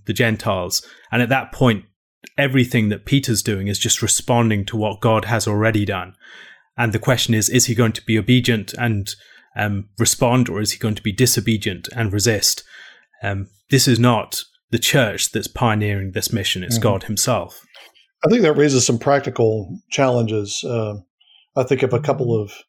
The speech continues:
Speaker 2: scenarios in, in the contemporary church where this question comes up. Pentecostalism is one of the obvious ones. You have, uh, traditional Protestants, some Catholics who would say,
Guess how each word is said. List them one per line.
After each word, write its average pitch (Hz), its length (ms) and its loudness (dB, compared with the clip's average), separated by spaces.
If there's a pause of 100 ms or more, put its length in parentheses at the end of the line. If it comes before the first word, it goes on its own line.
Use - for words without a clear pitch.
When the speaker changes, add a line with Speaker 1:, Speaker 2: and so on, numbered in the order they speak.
(680)
Speaker 2:
scenarios 127 920 2
in, 120 500 -2
in 117 260 -4
the 117 80 -10
contemporary 117 520 0
church 113 340 -6
where 107 360 -4 (200)
this 127 140 2
question 127 380 0
comes 113 240 -2
up. 113 240 0 (140)
Pentecostalism 117 760 0
is 107 140 -6
one 117 100 0
of 104 40 -10
the 110 100 -2
obvious 110 400 -2
ones. 107 400 -10 (340)
You 135 220 0
have, 113 340 0
uh, 110 300 -2 (260)
traditional 139 420 2
Protestants, 120 760 -2 (100)
some 123 200 0
Catholics 117 440 0
who 120 80 2
would 113 140 0
say, 110 380 -2